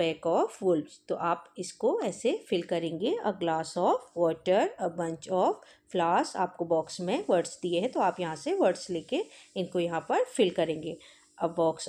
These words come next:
of matches, a herd of cows, a sheet, a sheet of paper, a pack of wolves। तो ऐसे ही आपको भी अपनी बुक में फिल करना है। नेक्स्ट है let's write, look at the following sentences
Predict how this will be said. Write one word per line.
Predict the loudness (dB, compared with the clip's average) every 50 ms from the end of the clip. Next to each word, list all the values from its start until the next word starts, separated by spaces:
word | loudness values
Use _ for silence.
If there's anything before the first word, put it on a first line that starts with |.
| -2
of | 0 0 0 0 -2 -2
matches, | -2 -2 -2 -2 -4 -4 -4 -4 -4 -4 -4
a | -6 -6 -2 0
herd | 0 2 2 2 2
of | 2 2 0 0 -2 -8 -8 -4
cows, | 0 2 2 2 2 0 -2 -10 -12
a | -10 -8 -8
sheet, | -8 -8 -8 -6 -4 -4 -6 -8 -14 -20 -14 -10
a | -10 -10
sheet | -8 -8 -8 -8 -4 -2 0 0
of | 0 0 -2 -4
paper, | -4 -4 -2 0 0 2 2 2 0 -4 -10 -20 -18 _ -10
a | -10 -8 -4 -4
pack | -2 -2 -2 -2 0
of | 2 4 4 4 2 -2 -10 _ _ -2
wolves। | 0 0 0 0 -4 -10 -20 _ _ _ _ _ -6
तो | -4
ऐसे | -4 -4 -4 -4 -6
ही | -4 -2 -2 -2 0
आपको | 0 -2 -4 -4 -6 -6
भी | -4 -2 -2 -2
अपनी | -2 -2 -4 -6 -6
बुक | -6 -8 -8 -4 -2
में | 0 0 0 -2 -6 -12 -20 -20 -20 _ _ 0
फिल | 2 2 2
करना | 2 2 0 0 -2 -4
है। | -6 -8 -10 -14 -16 -18 -20 -20 -20 -20 -20 -20 -20 -20 -20 -20 -20 -20 -20 -20 -20 -20 -20 -20 -20 -20 -20 -20 -20 -20 -20 -20 -20 -20 -20 -20 -20 -20 -20 -20 _ _ _ _ -4
नेक्स्ट | -2 0 0 0 -2 -4 -4 -2
है | 0 0 0 0 0 0 0 -2 -4 _ _ _ _ _ -2
let's | 2 4 4 4 2 -2 -4 0 2
write, | 2 2 0 -2 -6 -12 -18 _ _ -6
look | -2 0 0 2 2
at | 2 2 2 2
the | 2 0 2
following | 2 0 2 2 2 2 0 0 -2 -2
sentences | -4 -2 -2 -4 -4 -4 -6 -6 -2 0 0 0 0 -2